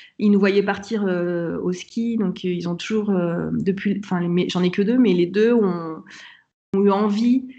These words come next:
de, bah, de, de faire comme nous, en fait. Donc, c'est vrai qu'on les a mis, je crois, euh, dès deux ans, deux ans et demi, avec des petites trottinettes, euh, sur, euh, des pentes très plates. Mais je pense que ça vaut le coup, en fait, de, de les mettre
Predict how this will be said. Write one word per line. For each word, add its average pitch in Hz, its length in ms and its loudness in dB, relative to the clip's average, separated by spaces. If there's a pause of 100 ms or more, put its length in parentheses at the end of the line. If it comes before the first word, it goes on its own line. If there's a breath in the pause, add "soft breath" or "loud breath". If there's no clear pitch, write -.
(200 loud breath)
de, 165 1000 -2
bah, 170 260 -2
de, 170 140 -2
de 185 160 -2
faire 208 260 -4
comme 202 220 2
nous, 190 100 4
en 160 120 -2
fait. - 180 -14 (160)
Donc, 175 320 -6
c'est 190 140 -2
vrai 190 180 0
qu'on 214 100 -2
les 175 220 0
a 175 60 -2
mis, 190 160 0
je 196 100 -6
crois, 185 400 -2
euh, 170 40 -2
dès 175 140 2
deux 175 320 2
ans, 185 160 0
deux 185 200 -2
ans 180 60 -2
et 180 60 -4
demi, 214 380 2
avec 170 200 -4
des 160 80 -6
petites - 200 -16
trottinettes, 180 720 -2
euh, 175 100 -4
sur, - 320 -10
euh, 175 140 -6 (500 loud breath)
des 180 80 4
pentes 175 560 0
très 165 1400 -4
plates. - 360 -2 (760 loud breath)
Mais 180 1000 -2
je - 100 -6
pense - 160 2
que - 80 0
ça 220 140 2
vaut 190 120 6
le 190 80 2
coup, 220 280 -2
en 190 100 0
fait, 185 340 -6
de, 170 200 -4
de 170 120 -4
les 175 140 0
mettre 190 320 -4